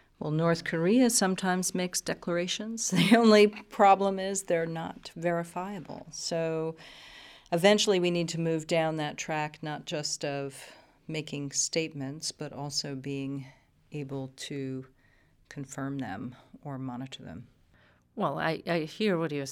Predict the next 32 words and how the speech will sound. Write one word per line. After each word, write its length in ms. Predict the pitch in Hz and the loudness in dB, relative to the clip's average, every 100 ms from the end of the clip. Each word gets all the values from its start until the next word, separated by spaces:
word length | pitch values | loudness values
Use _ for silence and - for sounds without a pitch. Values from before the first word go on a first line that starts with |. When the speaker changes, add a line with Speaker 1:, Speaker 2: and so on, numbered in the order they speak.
| - | 0
Speaker 2:
saying 260 | 196 156 147 | 2 2 -4
is 180 | 131 - | -8 -8
that 220 | 139 143 | -10 -8
sometimes 560 | - 156 - 160 170 | -6 -6 -4 -4 -4
some 280 | - - 156 | -6 -6 -6
countries 480 | 165 175 170 175 165 | -6 -8 -6 -10 -6
may 180 | 170 160 | -4 -4
want 380 | 165 196 190 190 - | 0 0 0 -4 -2
to 220 | 170 160 | 0 0
actually 380 | 156 - 165 151 | -2 -2 -4 -4
report 460 | 151 - 170 165 | -4 -2 -2 -2
more 220 | 175 233 185 | 2 4 4
than 180 | 151 | 0
they 140 | 135 - - | -4 -8 -8
have. 240 | - - - | -6 -8 -8
Speaker 1:
Mm-hmm. 760 | _ - 131 - 160 151 - | _ -20 -18 -16 -18 -18 -12
Speaker 2:
And, 440 | 139 143 143 139 147 | -10 -8 -10 -8 -6
uh, 280 | 147 147 143 - | -6 -6 -10 0
but 340 | 160 147 - - - | 2 2 -2 -10 0
I 100 | 175 | 0
would 120 | 202 | 0
say 300 | 202 208 202 | -2 0 0
there 260 | 190 175 170 | 0 0 2
are 420 | 170 175 175 165 - _ | 2 2 0 -4 -12 _
means 880 | 151 160 175 175 175 156 131 - - _ _ _ _ _ 147 | -6 -2 0 0 -2 -4 -6 -14 -18 _ _ _ _ _ -4
of 440 | 143 143 - - | -2 -4 -10 -8
verifying 600 | 160 160 156 - 135 147 - | -4 -2 -2 -4 -6 -8 -10
their 240 | 151 143 | -12 -12
information, 840 | - 143 - 139 143 143 - 160 180 _ _ - - - _ 147 | -12 -14 -14 -12 -10 -10 -10 -12 -16 _ _ -20 -20 -20 _ -8
and, 340 | 143 143 147 | -6 -6 -4
uh, 260 | 147 143 143 | -4 -4 -4
that 160 | 151 | -6